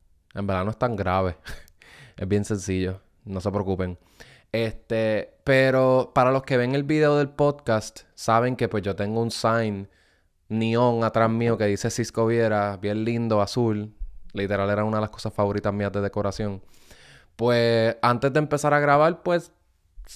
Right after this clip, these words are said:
no prendió. Like, mira, voy a tratar de, voy a tratar de emprenderlo ahora y van a ver cómo puede ser que prenda por un segundo y se apaga. Espérate. Ah, hombre. Ay, padre. Ah, ¿ves?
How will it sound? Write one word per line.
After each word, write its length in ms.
no 280
prendió. 360
Like, 300
mira, 460
voy 140
a 20
tratar 180
de, 140
voy 160
a 40
tratar 200
de 40
emprenderlo 440
ahora 260
y 40
van 180
a 40
ver 180
cómo 580
puede 260
ser 140
que 120
prenda 320
por 140
un 80
segundo 280
y 20
se 60
apaga. 380
Espérate. 300
Ah, 120
hombre. 320
Ay, 300
padre. 400
Ah, 360
¿ves? 220